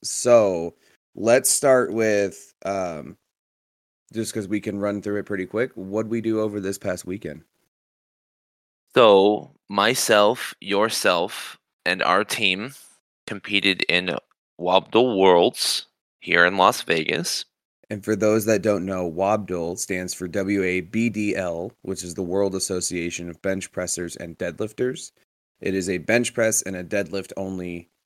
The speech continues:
Speaker 1: powerlifting competition.
Speaker 2: And at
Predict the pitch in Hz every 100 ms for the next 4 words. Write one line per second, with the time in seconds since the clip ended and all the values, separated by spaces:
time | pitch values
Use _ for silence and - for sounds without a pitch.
0 | _ _ _ _ _ 104 101 95 90 87
1 | 82 87 80 87 82 76 76 _ _ _
2 | _ _ _ _ _ _ _ _ _ 95
3 | 90 - 101